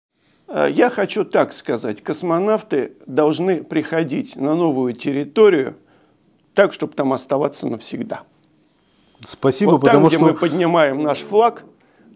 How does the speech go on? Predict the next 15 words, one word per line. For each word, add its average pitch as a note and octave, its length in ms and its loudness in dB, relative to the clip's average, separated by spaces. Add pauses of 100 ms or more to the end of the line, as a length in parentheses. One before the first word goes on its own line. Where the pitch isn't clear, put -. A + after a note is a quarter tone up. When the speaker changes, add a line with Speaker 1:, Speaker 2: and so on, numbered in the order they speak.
(120)
Speaker 1:
нашими D3+ 460 0
космонавтами, C3+ 800 -4
там F#3 260 0
после D#3+ 360 -2
этого E3+ 320 2
должна C#3+ 340 0
только D3+ 340 -2
развиваться, C#3+ 760 0
расширяться D3 720 -4 (220)
наша, C#3+ 340 -2
Speaker 2:
Я D3+ 100 4
вас D#3+ 160 4
Speaker 1:
наша F3 120 2
Speaker 2:
умышленно, C3+ 380 2 (160)
Speaker 1:
база. A2+ 180 0